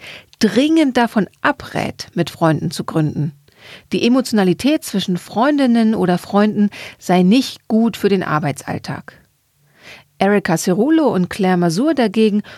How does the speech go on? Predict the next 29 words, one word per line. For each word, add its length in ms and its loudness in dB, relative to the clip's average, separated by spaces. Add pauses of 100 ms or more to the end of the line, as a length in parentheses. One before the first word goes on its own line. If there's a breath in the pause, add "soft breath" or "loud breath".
(120)
loben 420 2
in 120 2
ihrem 240 2
Buch 260 0
Workwife 640 0
genau 680 2
diese 380 0
Emotionalität. 1040 -2 (600 loud breath)
Wenn 320 2
sie 100 2
damit 320 0
einhergeht, 640 2 (260 loud breath)
dass 160 0
die 120 -6
Beteiligten 840 -2
auch 180 -2
bereit 460 0
sind, 240 -2
über 220 2
ihre 240 2
Gefühle 500 0
zu 120 -4
sprechen 440 -4
und 140 0
Probleme 520 2
in 80 2
Angriff 460 0
zu 100 -8
nehmen. 320 -6